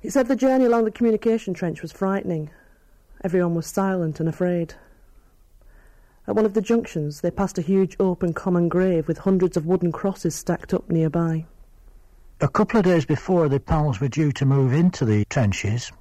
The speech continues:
Speaker 2: in the early hours of the first of July, the, uh,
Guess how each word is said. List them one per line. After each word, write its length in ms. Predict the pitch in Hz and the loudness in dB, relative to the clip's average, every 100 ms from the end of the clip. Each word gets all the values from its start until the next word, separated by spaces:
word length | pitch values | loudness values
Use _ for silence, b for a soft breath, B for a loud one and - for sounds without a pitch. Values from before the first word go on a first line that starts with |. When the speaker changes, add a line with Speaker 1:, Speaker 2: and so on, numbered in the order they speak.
| _ - | _ 2
Speaker 2:
in 120 | 120 | 4
the 100 | 131 | 4
early 260 | 135 117 | 4 4
hours 280 | 120 110 107 | 2 2 0
of 80 | 110 | -4
the 80 | 104 | -6
first 300 | - 113 120 | -6 -6 -4
of 120 | 101 | -4
July, 540 | 110 107 113 104 92 - b b b b b b b b b b b b b - - | -2 -2 -2 -2 -6 -10 b b b b b b b b b b b b b -20 -4
the, 280 | 143 147 143 | 2 4 4
uh, 160 | 143 | 4